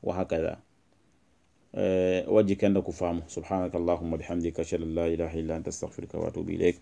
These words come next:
Subhana rabbika rabbil izzati amma yasifun.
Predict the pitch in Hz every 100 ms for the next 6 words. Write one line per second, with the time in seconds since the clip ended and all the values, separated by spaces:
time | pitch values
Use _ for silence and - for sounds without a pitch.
0 | _ - - - - 92 - 98 90 87
1 | 85 80 85 - 82 80 80 82 82 80
2 | 78 80 82 82 82 80 - 95